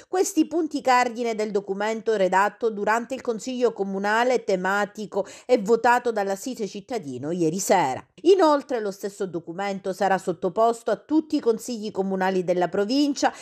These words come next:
e a-, per l'approvazione anche alla conferenza dei sindaci per la sanità. Un dibattito che ha preso il via con l'introduzione del sindaco Roberto Gambino sull'esegesi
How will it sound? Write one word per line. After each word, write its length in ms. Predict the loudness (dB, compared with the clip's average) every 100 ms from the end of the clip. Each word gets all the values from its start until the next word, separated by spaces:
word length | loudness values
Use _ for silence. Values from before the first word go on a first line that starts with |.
| -14
e 120 | 2 4
a-, 220 | 4 0
per 160 | -4 -2
l'approvazione 1000 | -2 -2 -4 -4 -10 -6 -2 0 -2 -4
anche 440 | -2 -2 0 -4 -2
alla 240 | 0 0
conferenza 640 | 0 -2 0 0 -2 -4 -2
dei 160 | -2
sindaci 480 | -2 -8 -8 -6 -6
per 140 | -4 -4
la 100 | -2
sanità. 500 | -2 -2 -2 -6 -10 _ _ _ 0
Un 160 | 4 4
dibattito 600 | 2 0 -2 -2 -6 -4
che 100 | -4
ha 60 | -4
preso 320 | -4 -4 -4
il 100 | -6
via 280 | -2 0 2
con 140 | 0
l'introduzione 760 | -2 -2 -2 -2 -2 0 0 0
del 160 | -4
sindaco 420 | -4 -2 0 2
Roberto 600 | 2 2 2 2 2 -6
Gambino 480 | -4 -4 -4 -4 -2
sull'esegesi 920 | -4 0 0 0 -2 2 2 2 -2